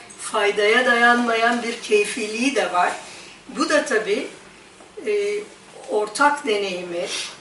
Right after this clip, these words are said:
ortak alanımızı çok tehdit eden bir şey ve aramızdaki, insanlar arasındaki güveni tamamen yok eden bir şey. Komşunun komşudan korkması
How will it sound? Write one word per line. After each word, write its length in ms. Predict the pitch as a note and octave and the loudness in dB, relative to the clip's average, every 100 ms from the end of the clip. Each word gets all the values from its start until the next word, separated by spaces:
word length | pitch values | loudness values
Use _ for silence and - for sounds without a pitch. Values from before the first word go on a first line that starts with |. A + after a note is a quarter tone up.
| - | -4
ortak 560 | G3+ G3 B3+ B3 - | -4 2 4 4 2
alanımızı 720 | G3+ G3 F#3+ G3 F#3+ - D#4 F#4 - - | -2 -2 -4 -8 -8 -6 -6 -6 -14 -18
çok 260 | - C4 - | -8 -6 -2
tehdit 380 | G#4+ - C#4 B3+ | -2 -2 -6 -6
eden 280 | G4+ - - F#4 | -6 -6 -8 -8
bir 40 | |
şey 320 | - - G4+ - - - - | -6 -2 -2 -4 -12 -14 -6
ve 120 | C4 | -2
aramızdaki, 960 | G#3+ A#3+ A#3+ A#3+ - B3+ - F4 E4 - - - - - - - - | 0 0 0 -2 -2 -2 0 -2 -2 -6 -18 -20 -20 -20 -20 -20 -14
insanlar 640 | G3 - - G#3 D#4+ F#4 | -8 -6 -4 -2 0 2
arasındaki 880 | C#4 A#3+ - G#4+ G#4 A4 - G4 G#4 - - - - - F#3+ | 2 0 -2 -4 -4 -4 -4 -6 -6 -8 -20 -20 -20 -20 -12
güveni 580 | G3 G#3 A#3+ F#4 C4 - - - - - | -4 0 2 2 0 -4 -16 -20 -20 -16
tamamen 600 | - G3 G3 F3+ - - | -10 -4 -2 -2 -4 -8
yok 140 | - - | -10 -10
eden 340 | - - - - | -10 -8 -10 -10
bir 60 | - | -8
şey. 260 | - - | -6 -6
Komşunun 540 | - G3+ - A3 G#3+ A3 | -6 -8 -6 -4 -4 -4
komşudan 720 | G#3 F#3+ - F#3+ G3+ G3 - | -2 -2 -4 -2 0 0 0
korkması 680 | F#3+ F#3 G3 F#3 - G3 | -2 -2 -4 -2 0 0